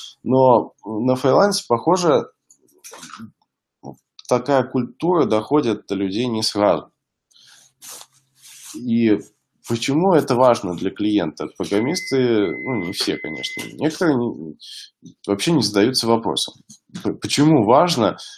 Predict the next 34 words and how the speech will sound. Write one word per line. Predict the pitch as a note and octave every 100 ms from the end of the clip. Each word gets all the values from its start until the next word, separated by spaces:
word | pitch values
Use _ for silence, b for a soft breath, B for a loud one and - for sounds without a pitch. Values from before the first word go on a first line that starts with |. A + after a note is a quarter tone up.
| _
понимать, | A2 G#2+ A2 C#3
на | A#2
каком | G2+ G2+ C3+ A#2+ - C2+
с-, | E2+ G2+ D#2+ D#2+
статусе, | - A2 B2 A2+ - - -
в |
каком | - G#2 A2+
статусе, | - G#2+ A#2+ A2+ - E2+
в | -
каком, | F#2 G2+ F2+ F2 B B B B B B B -
ам, | F#2+ F2 C#2+ A1 G1+ - _ - A2+
какой | - D3+ -
прогресс | G#2+ F#2 B2+ D#3 - -
идет | G2 A2 B2+
у | G2+
задачи? | G2 F2 C#2+ - - _ -
Там, | - - _ _ _
пятьдесят | - G2+ G#2 G#2
процентов, | G#2 - F#2 F2 F2
шестьдесят | G#2+ G2+ G2+ G2 F2+
процентов | F#2 - E2+ D#2+ F#2
или | F2+ E2
что | - A2
конкретно | A2 G#2 G#2+ G#2
сделано? | G2 F#2 F2+ F2 D#2 - B B B B
Потому | - G3
что | F#3+ C#3+
важно | D#3+ D3 B2
понимать, | A2+ G2 A2 C#3 - - A#1
успеваете | - - A2+ C3+ A#2+ G2 F#2+
ли | F2+
вы. | E2+ C#2 - -
Потому | - G2
что | G#2+ - G2+